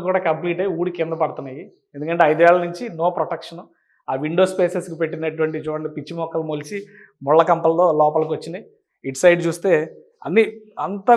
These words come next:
కూడా ప్రజాధనం. ఇది మొత్తం ఎలా అయిపోయిందంటే శిథిల మందిరం అంటున్నాం కదా, దానికి తగ్గట్టుగానే చూడండి, గబ్బిలాలు వేలాడుతూ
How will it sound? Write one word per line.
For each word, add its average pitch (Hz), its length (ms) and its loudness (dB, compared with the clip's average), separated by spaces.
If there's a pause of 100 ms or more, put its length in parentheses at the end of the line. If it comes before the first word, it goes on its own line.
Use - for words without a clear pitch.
కూడా 240 140 6 (600)
ప్రజాధనం. 202 480 10 (460)
ఇది 196 120 2 (260)
మొత్తం 220 260 4 (240)
ఎలా 185 120 6 (100)
అయిపోయిందంటే 202 520 0 (300)
శిథిల 208 340 0
మందిరం 196 320 0
అంటున్నాం 175 320 -4
కదా, 165 140 -2 (100)
దానికి 160 240 -4
తగ్గట్టుగానే 180 540 -4
చూడండి, 170 220 -4 (100)
గబ్బిలాలు 175 460 -2 (280)
వేలాడుతూ 156 400 -4